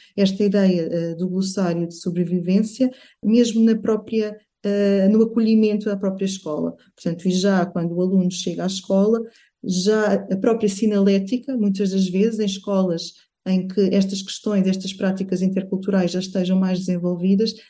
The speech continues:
na entrada da própria escola já existe uma, uma sinalética no sentido, eh, de, com palavras traduzidas, não é, em várias línguas, mediante as nacionalidades existentes, eh, naquela escola, e que,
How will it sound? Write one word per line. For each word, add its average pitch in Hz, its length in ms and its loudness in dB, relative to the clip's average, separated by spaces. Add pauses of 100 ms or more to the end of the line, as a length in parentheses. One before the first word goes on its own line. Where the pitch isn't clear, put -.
(100)
na 226 120 2
entrada 220 460 2
da 190 100 2
própria 190 320 -2
escola 226 480 -2 (220)
já 220 220 2
existe 214 460 0
uma, 202 460 0
uma 196 180 4
sinalética 202 840 0 (220)
no 226 100 6
sentido, 220 680 2 (240)
eh, 202 340 4
de, 190 260 -2
com 190 180 0
palavras 185 380 0
traduzidas, 202 560 0
não 190 80 2
é, 180 40 0
em 170 40 0
várias 175 340 -4
línguas, 240 340 2 (100)
mediante 180 720 0
as 170 60 -6
nacionalidades 170 720 -2
existentes, 165 560 -8 (300)
eh, 170 200 -2
naquela 180 380 -2
escola, 214 420 -2 (260)
e 247 140 6
que, 254 380 4